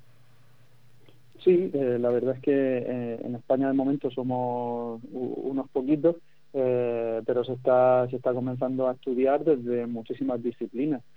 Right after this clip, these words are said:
Eh, el fenómeno hay que considerar que tampoco, eh,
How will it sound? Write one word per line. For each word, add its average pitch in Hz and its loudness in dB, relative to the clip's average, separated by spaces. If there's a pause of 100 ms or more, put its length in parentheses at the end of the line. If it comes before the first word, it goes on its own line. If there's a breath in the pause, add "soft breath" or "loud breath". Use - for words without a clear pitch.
(280 soft breath)
Eh, 117 0 (360)
el 127 -4
fenómeno 139 2
hay 139 2
que 139 0
considerar 139 0
que 127 0
tampoco, 127 0
eh, 120 0